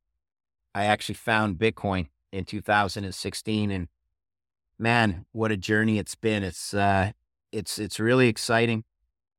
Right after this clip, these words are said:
I believe it to be the solution to all the world's problems that are based on fiat money, money that is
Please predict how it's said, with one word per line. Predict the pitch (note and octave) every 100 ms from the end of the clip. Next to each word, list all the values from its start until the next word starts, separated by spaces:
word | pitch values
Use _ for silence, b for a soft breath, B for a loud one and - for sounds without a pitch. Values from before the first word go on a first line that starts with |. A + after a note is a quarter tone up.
| _
I | - A2+
believe | G#2+ G#2+ A2+ G#2
it | G#2
to | A2+
be | G2 A2
the | G#2+
solution | - G#2 G#2 G#2+ - A2 G#2+ _ _ _ _ _ _ _ _ _ _ _ _ _
to | - A2
all | A2+
the | A2
world's | G#2+ A2+ A2 -
problems | - G#2 A2 A#2 G#2+
that | G#2+
are | F#2+
based | E2+ G2+ G#2+ -
on | G#2+
fiat | - - A2+ G#2
money, | G2 G#2 A#2 _ _ _ _ _ _ _ _ _ _ _
money | F#2 G2+ G#2+ G#2+
that | G#2 G2+
is | G2 F2